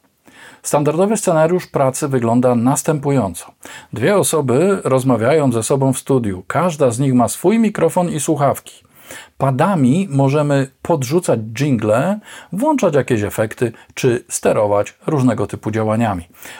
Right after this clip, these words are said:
A do rozmowy wmiksować zewnętrzne materiały odtwarzane offline lub rozmawiać z zaproszonymi gośćmi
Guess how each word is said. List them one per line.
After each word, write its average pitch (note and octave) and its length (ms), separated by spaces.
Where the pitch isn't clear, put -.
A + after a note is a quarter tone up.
A B2+ 320
do C3+ 200
rozmowy D3 760
wmiksować F3 800
zewnętrzne E3 580
materiały D3+ 680
odtwarzane D3 800
offline E3 680
lub D#3 340
rozmawiać C3+ 840
z B2+ 80
zaproszonymi A2+ 800
gośćmi G2+ 460